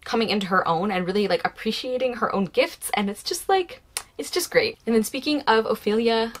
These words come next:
um, her and Thorne's relationship was so good. Like, the development from, like, enemies to allies to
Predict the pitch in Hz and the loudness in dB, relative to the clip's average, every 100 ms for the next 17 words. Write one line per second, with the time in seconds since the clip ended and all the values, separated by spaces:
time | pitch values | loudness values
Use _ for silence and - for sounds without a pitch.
0 | - 202 208 208 - - 269 311 285 180 | 2 4 2 -2 -6 0 0 0 0 0
1 | 202 190 170 165 185 196 190 - _ 185 | 0 -2 -6 -4 -4 -4 -4 -12 _ 2
2 | 180 185 - - - 196 269 185 170 165 | 2 0 -12 -14 -2 2 2 2 0 0
3 | 175 170 175 170 208 202 214 - - 180 | -4 -4 0 2 2 0 -4 -6 0 4
4 | 170 175 180 - _ - 143 - 214 220 | 4 2 -8 -16 _ -10 -10 -2 2 4
5 | 214 196 - - - 175 170 - 180 190 | 2 0 -4 -8 -6 -6 -2 2 4 4
6 | 180 175 175 - - 165 156 151 - | 4 4 0 -6 -10 -8 -10 -10 -12